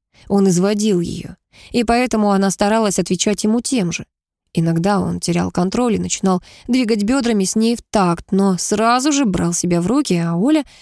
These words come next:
не прерывая страстного танца языка в его рту, мельком улыбалась. Воронцов подводил её к краю и отступал, доводил почти до пика и убирал руку. В конце концов, Оля разозлилась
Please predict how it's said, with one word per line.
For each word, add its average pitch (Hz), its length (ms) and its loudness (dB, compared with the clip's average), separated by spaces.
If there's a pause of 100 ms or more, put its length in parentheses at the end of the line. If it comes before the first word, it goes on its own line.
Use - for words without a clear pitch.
(300)
не 330 120 2
прерывая 247 520 0
страстного 214 580 0
танца 208 320 0
языка 190 420 0
в 180 40 0
его 185 260 2
рту, 185 260 0
мельком 208 640 0
улыбалась. 196 760 -6 (960)
Воронцов 311 500 0
подводил 233 560 2
её 208 260 2
к - 60 -16
краю 240 460 2
и 170 60 2
отступал, 240 760 0
доводил 170 420 0
почти 175 280 -2
до 196 140 2
пика 302 300 2
и 269 80 4
убирал 180 480 2
руку. 170 400 -4 (200)
В - 80 -20
конце 170 220 -2
концов, 175 420 -2
Оля 175 260 2 (320)
разозлилась 202 840 -2